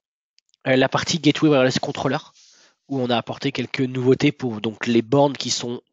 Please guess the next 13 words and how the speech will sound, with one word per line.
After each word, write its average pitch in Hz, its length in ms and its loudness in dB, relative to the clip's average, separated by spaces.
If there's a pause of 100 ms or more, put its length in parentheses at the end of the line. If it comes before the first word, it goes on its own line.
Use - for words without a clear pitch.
gérées 131 500 2
directement 147 640 0
via 127 360 0 (360)
le 117 100 -4
Firebox. - 600 0 (600)
Donc 123 220 -6
sur 131 280 0
les 120 240 2
A 123 100 2
P, 131 340 0 (560)
euh, 220 280 -8 (120)
cent - 280 -2
vingt, 131 460 -2